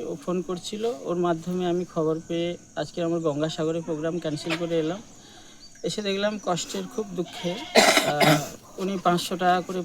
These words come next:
পায় সারা মাস কাজ করে। এনার ছেলে খুব একদম নাইনটি নাইন পার্সেন্ট, মানে, কি বলবো, শারীরিক প্রতিবন্ধী,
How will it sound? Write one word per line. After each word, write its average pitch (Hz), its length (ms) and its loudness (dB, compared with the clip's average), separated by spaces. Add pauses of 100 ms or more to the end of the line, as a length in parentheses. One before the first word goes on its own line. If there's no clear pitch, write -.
পায় 160 280 6
সারা 160 260 2
মাস 170 240 2
কাজ 160 260 -4
করে। 165 260 -2 (1120)
এনার 170 300 6 (100)
ছেলে 170 380 2
খুব 165 240 -2 (120)
একদম 160 380 0
নাইনটি 160 340 6
নাইন 160 240 4
পার্সেন্ট, 160 420 0 (420)
মানে, 147 220 -4
কি 151 140 -4
বলবো, 147 320 0
শারীরিক 160 420 2
প্রতিবন্ধী, 156 640 0